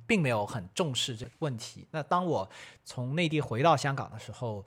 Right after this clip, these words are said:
我其实是自己主动提出，就是要在家里办公一段时间再回办公室的。就因为公司当时有，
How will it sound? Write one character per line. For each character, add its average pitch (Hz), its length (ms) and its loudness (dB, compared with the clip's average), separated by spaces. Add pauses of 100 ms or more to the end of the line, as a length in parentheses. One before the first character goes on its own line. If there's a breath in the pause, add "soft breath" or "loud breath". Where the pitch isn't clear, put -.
(400 loud breath)
我 131 260 0
其 - 160 0
实 156 140 2
是 175 120 -2
自 170 200 -2
己 127 120 -2
主 127 240 -8
动 147 300 2
提 - 260 -2
出， 135 480 0
就 131 140 -4
是 123 140 -2
要 131 120 4
在 120 340 2
家 123 200 2
里 120 80 -2
办 131 200 0
公 120 180 -4
一 110 40 -6
段 110 160 -2
时 - 140 -6
间 117 160 -4
再 135 160 2
回 113 160 -6
办 113 180 -4
公 98 140 -10
室 - 180 -10
的。 110 140 -18 (460 soft breath)
就 156 100 -2
因 165 100 4
为 190 120 4
公 175 180 2
司 180 140 0
当 175 120 2
时 160 180 -2
有， 120 200 0